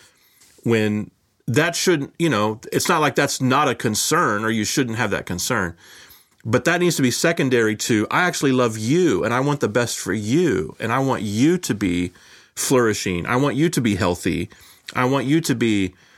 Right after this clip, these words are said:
experiencing the joy of Christ that comes from, you know, X, Y, or Z. It's, it, it's about my concern for you." And ju-, even just the way that we frame that, if we have that motivation,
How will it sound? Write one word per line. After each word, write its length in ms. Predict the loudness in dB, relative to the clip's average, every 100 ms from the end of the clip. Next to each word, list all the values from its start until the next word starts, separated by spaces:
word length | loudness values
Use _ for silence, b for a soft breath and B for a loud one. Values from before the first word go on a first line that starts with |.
| b
experiencing 720 | -6 -4 0 2 2 0 -2 0
the 100 | 0
joy 260 | 0 0
of 100 | 0
Christ 340 | -2 -2 -2 -4
that 140 | -6
comes 280 | -2 -4 -4
from, 500 | -4 -2 -2 -4 -8 -12
you 140 | -6 -4
know, 80 |
X, 240 | -4 -4 -4
Y, 160 | -2
or 140 | -2 -4
Z. 300 | -2 -4 -4 B B B B B
It's, 260 | -2 -2 -2
it, 260 | -6 -6 -4
it's 160 | -4 -2
about 220 | 0 0
my 120 | -2
concern 380 | -2 -4 -2 -2
for 140 | -2 0
you." 240 | 0 2
And 180 | 0 0
ju-, 180 | 0 2
even 160 | 0 0
just 160 | 0
the 80 | 0
way 280 | 2 2 2
that 120 | 0
we 100 | 0
frame 520 | -4 -2 -2 0 0 0
that, 380 | 0 0 -2 -6
if 160 | -2
we 140 | -2 0
have 320 | -2 -2 -2
that 260 | -2 -2
motivation, 840 | -2 0 0 0 0 0 -4 -6